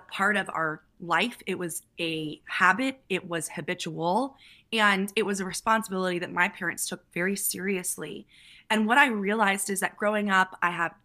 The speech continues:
entrepreneurs as parents that were very civically engaged, that did not always agree with each other. And so never was it a conversation in my,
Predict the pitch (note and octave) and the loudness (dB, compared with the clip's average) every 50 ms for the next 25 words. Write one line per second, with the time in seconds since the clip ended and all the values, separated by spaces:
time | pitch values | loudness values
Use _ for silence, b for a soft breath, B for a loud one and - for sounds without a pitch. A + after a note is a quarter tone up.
0 | _ - E3+ D#3+ - - - - G3+ G#3 A3 A3 A3 G#3+ - G3 - - - - | _ -2 -2 -2 -2 -4 -8 -6 -4 -2 0 0 0 0 -2 -4 -8 -10 -10 -6
1 | G#3 F#3+ G3+ G3 F#3+ G3+ - - B B B B B B B G3 F#3 E3+ F3 E3+ | -2 0 0 0 0 -2 -4 -10 B B B B B B B -2 -2 -2 -4 -6
2 | E3 D#3 G#3 G#3+ A#3+ B3+ B3 G#3+ - A#3 G3 G3+ G3+ G3 F#3 - - F3+ F3+ E3+ | -2 2 4 4 4 4 2 0 -2 -2 -2 -4 -2 -4 -6 -4 -4 -6 -6 -4
3 | - F3 F3 F3 F3 F3 F3+ - - - - G#3 G3+ G#3 A3+ G3+ G#3 A3+ C#4 C#4+ | -4 -4 -2 -2 -2 -4 -6 -8 -10 -6 -4 -2 0 0 2 2 4 4 4 4
4 | D4+ D4+ D#4 D4+ C4+ G#3 A3 F#3+ - F3 D#3+ E3 E3+ F3+ A3 C4 - D#4 D4+ - | 4 2 2 2 2 2 0 -2 -4 -8 -8 -6 -6 -6 -6 -6 -4 -4 -4 -4
5 | - - E4 D#4+ F4 E4+ E4+ F4 - - A#3 A3 - - A#3 A3 G3 F#3+ F#3 G3+ | -2 -4 -4 0 2 2 2 0 0 0 0 0 0 2 0 2 2 4 4 4
6 | A3+ D#4 E4 C#4+ C4+ A#3+ - A#3 A3+ G#3+ G#3 - G3+ G3 G3 G3 - - G3 F#3+ | 4 2 0 0 0 0 0 0 -2 -2 -2 -2 -4 -2 -2 -2 -2 -2 -2 -2
7 | F#3 - F#3+ F#3 F3 F3+ E3 E3 F3 G3 | -2 -2 -4 -4 -2 0 0 0 -2 -2